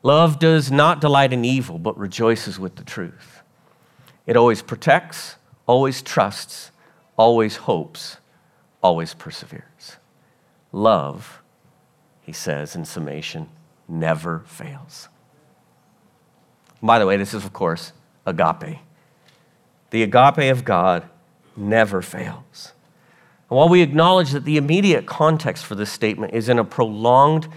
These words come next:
addressing of these spiritual gifts and the way in which we are to steward them, let us also <laughs> say that this is the most profound articulation of the nature and the quality or the character of the love of God contained in one spot.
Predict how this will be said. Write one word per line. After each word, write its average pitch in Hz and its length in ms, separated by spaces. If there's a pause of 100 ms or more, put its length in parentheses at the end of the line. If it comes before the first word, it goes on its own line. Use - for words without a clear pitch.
(180)
addressing 113 640
of 92 180
these 98 180
spiritual 131 520
gifts 104 420 (260)
and 110 120
the 101 80
way 107 240
in 131 100
which 110 220
we 110 80
are 104 100
to 101 140
steward 120 360
them, 98 160
let 131 140
us 143 220
also 165 300
<laughs> - 20
say - 380 (680)
that 151 120
this 180 200
is 196 320
the 180 80
most 151 300
profound 151 480
articulation 135 760
of 110 140
the 127 120
nature 151 680 (420)
and 135 120
the 123 80
quality 151 680
or 139 160
the 113 120
character 139 920
of 120 160
the 113 100
love 117 260
of 107 160
God 110 380
contained 127 460
in 117 220
one 117 260
spot. - 640